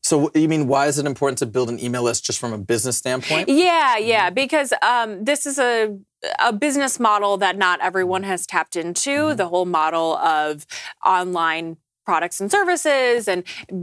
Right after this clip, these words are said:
Speaker 2: building your list and capturing those emails so that you're nurturing that relationship through free
Speaker 1: Mm-hmm.
Speaker 2: content, which you do so well.
Speaker 1: Mm-hmm.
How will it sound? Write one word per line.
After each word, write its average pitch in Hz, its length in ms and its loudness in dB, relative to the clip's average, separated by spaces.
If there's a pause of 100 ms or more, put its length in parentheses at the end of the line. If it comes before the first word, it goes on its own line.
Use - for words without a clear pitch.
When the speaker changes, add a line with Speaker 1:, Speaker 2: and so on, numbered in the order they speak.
Speaker 2:
building 254 340 0
your 233 140 0
list 202 440 0
and 180 120 -4
capturing 240 500 0
those 202 220 0
emails 175 540 0
so 175 440 0
that 170 180 -2
you're 175 140 0
nurturing 214 460 0
that 190 120 2
relationship 196 640 -2
through 202 240 -2
free 190 200 0
Speaker 1:
Mm-hmm. 202 80 -8
Speaker 2:
content, 180 400 -2
which 190 160 -4
you 185 40 2
do 175 140 0
so 180 180 0
well. 156 420 0
Speaker 1:
Mm-hmm. - 300 -14